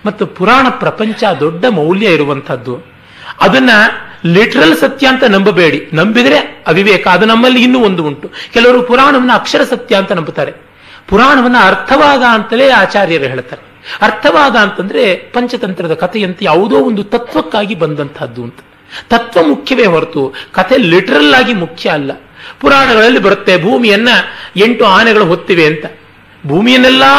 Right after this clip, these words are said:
ಸುತ್ತಕೊಂಡು ಬನ್ನಿ, ಎಂಟು ಆನೆಗಳೆಲ್ಲ ಏನೂ ಕಾಣಿಸೋದಿಲ್ಲ. ಅಲ್ಲಿಯ ತತ್ವ ಏನೋ ಇಷ್ಟು ಭಾರವಾದದ್ದನ್ನ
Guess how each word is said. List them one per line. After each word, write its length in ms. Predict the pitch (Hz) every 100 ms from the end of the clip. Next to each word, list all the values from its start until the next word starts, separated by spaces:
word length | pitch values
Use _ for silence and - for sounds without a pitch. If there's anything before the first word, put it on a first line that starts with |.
| 277
ಸುತ್ತಕೊಂಡು 400 | 254 - - 254
ಬನ್ನಿ, 240 | 214 202 190
ಎಂಟು 260 | 214 214
ಆನೆಗಳೆಲ್ಲ 480 | 208 214 220 196 175
ಏನೂ 340 | 160 147 202 226
ಕಾಣಿಸೋದಿಲ್ಲ. 560 | 160 156 156 131 123 117 - _ _ _ - - _ - - -
ಅಲ್ಲಿಯ 300 | 208 247 226
ತತ್ವ 420 | - 226 - 339
ಏನೋ 400 | 330 240 180 165
ಇಷ್ಟು 300 | 165 - -
ಭಾರವಾದದ್ದನ್ನ 1040 | 139 - 165 240 285 233 185 165 135 131